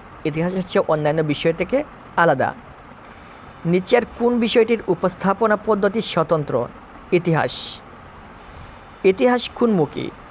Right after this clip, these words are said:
ইতিহাস হচ্ছে অতীতমুখী। অতীত বর্তমানের ঘটনা প্রবাহ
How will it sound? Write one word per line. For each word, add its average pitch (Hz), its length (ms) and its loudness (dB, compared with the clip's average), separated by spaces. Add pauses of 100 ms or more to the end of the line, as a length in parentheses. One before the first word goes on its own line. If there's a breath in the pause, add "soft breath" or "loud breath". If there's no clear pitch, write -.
(420)
ইতিহাস 175 480 0
হচ্ছে 214 300 0 (160)
অতীতমুখী। 156 720 0 (1400)
অতীত 190 400 4 (180)
বর্তমানের 196 560 2
ঘটনা 170 340 2
প্রবাহ 202 520 4